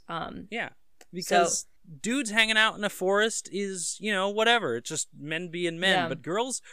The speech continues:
Speaker 2: what are they up to? They, they're not, they don't, they're not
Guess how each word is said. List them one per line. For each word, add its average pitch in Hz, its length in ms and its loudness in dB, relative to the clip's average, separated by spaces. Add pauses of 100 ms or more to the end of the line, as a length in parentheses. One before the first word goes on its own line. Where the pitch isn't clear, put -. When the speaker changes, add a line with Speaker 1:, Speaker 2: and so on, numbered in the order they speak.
Speaker 2:
what 196 160 2
are 208 80 2
they 165 160 4
up 185 180 2
to? 107 440 -6
They, 170 220 0 (180)
they're 165 180 2
not, 185 320 4
they 156 120 2
don't, 175 280 -4
they're 170 120 0
not 185 240 4